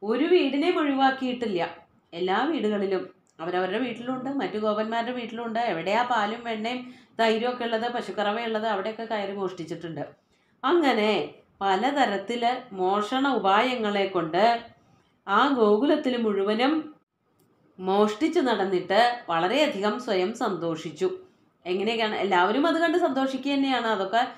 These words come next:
വലിയ തെറ്റായിട്ടൊന്നും കണക്കാക്കിയിട്ടില്ല. ചെറിയ ചെറിയ കളവുകൾ, കുട്ടികളതൊക്കെ നടത്തൂലോ എന്നുള്ള പോലെയാണ്. ആരും പ്രത്യേകിച്ച്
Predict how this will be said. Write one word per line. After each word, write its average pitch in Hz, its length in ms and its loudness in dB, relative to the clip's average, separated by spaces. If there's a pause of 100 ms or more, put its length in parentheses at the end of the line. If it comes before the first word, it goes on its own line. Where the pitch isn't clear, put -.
(240)
വലിയ 196 260 -2
തെറ്റായിട്ടൊന്നും 233 680 0
കണക്കാക്കിയിട്ടില്ല. 196 760 -2
ചെറിയ 170 380 -4
ചെറിയ 196 280 -2
കളവുകൾ, 175 480 -2
കുട്ടികളതൊക്കെ 170 560 -8
നടത്തൂലോ 180 500 -4
എന്നുള്ള 190 260 -2
പോലെയാണ്. 175 400 -4
ആരും 160 280 -6
പ്രത്യേകിച്ച് 190 640 -4